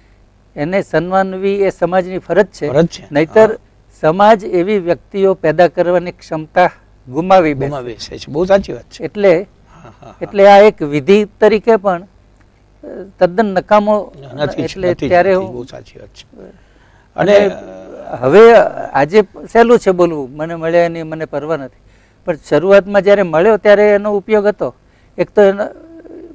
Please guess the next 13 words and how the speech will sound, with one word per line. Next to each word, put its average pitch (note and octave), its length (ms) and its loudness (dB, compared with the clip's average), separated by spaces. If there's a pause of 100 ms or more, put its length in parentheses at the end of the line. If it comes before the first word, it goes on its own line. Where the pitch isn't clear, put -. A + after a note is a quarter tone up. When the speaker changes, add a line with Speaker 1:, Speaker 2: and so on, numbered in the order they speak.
(120)
Speaker 1:
પુરસ્કાર G3 460 2
એ G3+ 100 4
માત્ર F#3 520 2 (500)
નામનો F#3 460 0
નથી F3+ 260 -4
હોતો, C3+ 200 -4
એની D#3+ 160 -6
જોડે F3+ 220 -2
કંઈક F#3+ 280 -2
આર્થિક E3+ 360 0 (680)
એ D#3 80 -12
હોય B2 200 -14
છે. - 200 -20